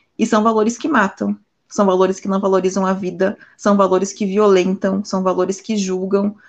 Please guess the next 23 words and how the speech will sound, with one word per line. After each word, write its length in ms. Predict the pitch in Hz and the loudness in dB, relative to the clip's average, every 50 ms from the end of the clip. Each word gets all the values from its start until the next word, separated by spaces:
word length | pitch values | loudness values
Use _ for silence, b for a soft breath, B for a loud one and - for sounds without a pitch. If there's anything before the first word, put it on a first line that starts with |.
| b b b | b b b
são 200 | _ - 208 202 | _ 0 2 2
valores 300 | 196 190 185 190 196 196 | 4 4 2 2 0 0
que 80 | - 220 | -2 -2
a 20 | |
gente 200 | 214 208 208 - | -2 -2 -2 -2
precisa 320 | - 214 208 - 196 202 196 | -6 -8 -8 -6 -6 -6 -6
superar. 680 | - - - - 240 220 202 170 165 180 208 - _ _ _ _ _ _ _ _ _ _ _ _ _ - - - _ _ | -6 -8 -4 -2 0 2 2 2 2 0 -2 -8 _ _ _ _ _ _ _ _ _ _ _ _ _ -20 -20 -20 _ _
E 300 | 190 190 185 185 180 180 | -4 -4 -2 0 0 0
a 40 | 175 | 2
gente 260 | 196 196 196 - 196 | 2 0 -2 -2 -4
vive 160 | 185 196 226 | -2 0 0
num 100 | 240 247 | 0 2
momento 300 | 254 233 214 214 214 - | 2 0 0 0 -2 -2
do 80 | - 208 | -2 -2
nosso 260 | 208 202 202 - - | 0 0 -2 -4 -2
país 460 | - 202 185 180 185 202 226 - B B B B B B B B B B _ _ - | -2 -2 0 0 -2 -4 -6 -8 B B B B B B B B B B _ _ -6
que 100 | - - | -4 -4
tem 300 | - - 226 196 196 202 | 0 2 2 2 4 2
nos 380 | 214 220 214 220 208 208 202 | 2 0 0 2 2 2 2
deixado 460 | 208 214 220 220 - 240 208 202 214 214 | 2 2 0 2 2 0 0 2 2 2
muito 360 | 202 214 254 294 - 392 349 | 2 2 2 0 -2 -2 2
nítido 480 | 247 240 240 240 - - 311 269 240 | 2 2 2 2 -4 -8 -8 -8 -8
que, 340 | 247 - - 240 220 - - | -8 -6 -6 -4 -4 -4 -8